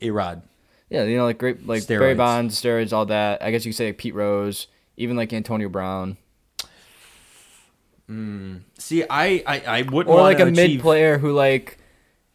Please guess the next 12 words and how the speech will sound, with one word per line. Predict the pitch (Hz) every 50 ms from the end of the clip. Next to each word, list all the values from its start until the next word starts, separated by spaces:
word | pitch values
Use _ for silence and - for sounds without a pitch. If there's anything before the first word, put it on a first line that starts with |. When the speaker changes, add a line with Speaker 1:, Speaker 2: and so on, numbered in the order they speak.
| _ _ _ _ -
Speaker 2:
if, | 139 143 131 - - - 135
like, | 135 127 120 117 110 - _ _ _ _ _ _ _ _ _ _ _ _ _ _ _ _
he | 135 131 113
played | - 143 135 117
for | - 123
your | 120 117
team, | 113 - 117 107
you'd | 107 110 104
remember | 107 104 104 101 107 110
him, | 113 120 113 117
but, | 110 95
like, | 90 98 95 92 -